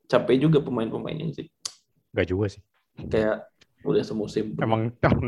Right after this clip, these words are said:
Speaker 2: gitu aja.
Speaker 1: Emang.
Speaker 2: Emang kelihatan. Terus Prancis kan sudah diketahui ada masalah internal, udah dead lah. Pasti Denmark ini udah kelihatan.
Speaker 1: Ya, kalau Prancis ya. Kalau Denmark udah
Speaker 2: Terus yang gua kaget, Kroasia, Austria sih.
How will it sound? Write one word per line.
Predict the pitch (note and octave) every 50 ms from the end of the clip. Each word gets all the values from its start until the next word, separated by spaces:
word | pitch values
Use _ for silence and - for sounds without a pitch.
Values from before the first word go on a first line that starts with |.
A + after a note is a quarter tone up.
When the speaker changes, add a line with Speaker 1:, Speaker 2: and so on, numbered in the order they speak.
| B2+ C3 B2 B2+ C3 C3 B2+
Speaker 2:
gitu | A#2+ A2 A2 - A2+
aja. | G2 - C#3 C3+ - - - _ _ _ - - C#4 C#4 A#3+ G#3+ G#3+ _ _ _ _ _ _ _ _ -
Speaker 1:
Emang. | G#2 G#2 - - - - - - - _ - - _ _ - _ _ _ _ - - - - - _
Speaker 2:
Emang | - G#2 G2+
kelihatan. | G2 - G#2+ G#2 F#2+ F#2+ F#2+ - G2+ G2+ G2 - B2+ - _ _ _ _ _ _ _
Terus | _ - B2+
Prancis | B2 - _ - A#2+ A2+ A2+ B2+ A#2+ -
kan | - D3 C3+ C3+ C3+ C3+ C#3+ C3+
sudah | - - - - G#2+ A2 A2 G#2+
diketahui | G#2 G#2 - - - - G#2 - A#2 G#2+ A2+
ada | A2+ A2+ A2
masalah | A2 A2 - - A2+
internal, | G#2 G2+ G2+ - - G#2+ G#2+ A2 A2+ A2+ A2+ - _
udah | G#2+ G2+ F#2
dead | F2 F#2 F2+ F2+ F2 -
lah. | - F#2+ F#2 F2+ E2+ E2+
Pasti | - - - - - G#2
Denmark | E2+ A#2 G#2 G2 F#2 F#2+ G2 F#2+ -
ini | - G#2+ G2+ G#2+ G#2
udah | G2 -
kelihatan. | - A2+ A2 G2+ G#2 - A2+ G#2 G#2 _ _ _ _ _ _ _ _
Speaker 1:
Ya, | - F#2 - -
kalau | G#2 - -
Prancis | - D2+ C#2+ - - - - -
ya. | - - - - - _ _ _ _ _ _ - - - - _ _ _ _ _ _ _
Kalau | - - A2 A2 A#2+
Denmark | A#2+ B2 A#2+ B2 C3+ C3+ C3+ -
udah | A#2 A#2+ A#2+
Speaker 2:
Terus | C3 B2+ -
yang | E3+ C3 B2
gua | B2 B2 A#2+
kaget, | - A#2+ A#2+ C#3+ D3+ -
Kroasia, | - - C3+ A#2+ A2+ A2 - C#3 C3 A#2 B2 B2
Austria | - A2+ - - B2 C3 C#3 B2
sih. | A2 - G#2 F#2 -